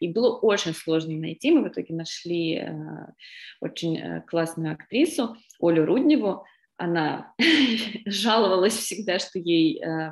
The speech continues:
в российских сериалах предлагают играть всяких буфетчиц и там каких-нибудь,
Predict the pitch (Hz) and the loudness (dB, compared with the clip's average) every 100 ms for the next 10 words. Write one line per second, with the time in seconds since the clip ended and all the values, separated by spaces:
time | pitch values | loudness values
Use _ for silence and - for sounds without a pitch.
0 | 156 _ 170 170 - - - 170 - 185 | -12 _ -12 -8 -8 -8 -6 -6 -4 -6
1 | - - - 165 165 151 151 - - 160 | -8 -14 -12 -6 -2 -2 -4 -10 -8 -4
2 | 165 160 160 156 151 - - - 143 151 | -2 -2 -4 -6 -6 -6 -12 -12 -6 -4
3 | 180 202 277 - 196 - - - - - | -2 0 0 -2 -10 -12 -18 -16 -12 -12
4 | - - - 147 135 151 - 165 143 - | -14 -10 -4 -2 -2 -4 -6 -10 -10 -10
5 | 175 - 156 165 - - - | -12 -12 -14 -14 -20 -20 -20